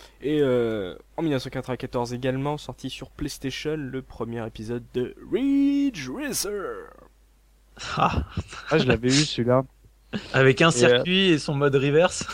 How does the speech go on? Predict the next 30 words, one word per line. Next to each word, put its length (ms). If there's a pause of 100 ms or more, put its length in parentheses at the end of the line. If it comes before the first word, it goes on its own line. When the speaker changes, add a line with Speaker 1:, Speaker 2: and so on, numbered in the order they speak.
(180)
Speaker 3:
<laughs> 260
Ouais, 160
c'est 160
ça. 280 (100)
Et 80
je, 240
je 180
me 80
souviens 380
que, 160
euh, 680
je, 120 (180)
je 120
crois 180
que 80
si 160
je 80
me 80
souviens 340
bien, 240
une 140
fois 160
que 80
le 80
jeu 140
était 180
chargé 320
dans 120
la 120
console, 500